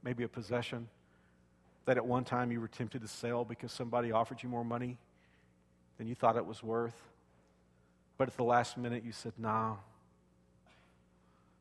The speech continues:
this is important to me.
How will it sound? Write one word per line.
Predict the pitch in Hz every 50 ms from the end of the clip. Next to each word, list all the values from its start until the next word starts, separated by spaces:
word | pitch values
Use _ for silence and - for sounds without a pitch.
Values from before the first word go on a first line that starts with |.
| _ _ _ _ _ _ _ _ _ _ _ _ _ _ _ _ _ _
this | - 127 - 143
is | 127 -
important | 120 113 - - - 113 110 117 110 -
to | - 107
me. | 101 104 110 110 110 110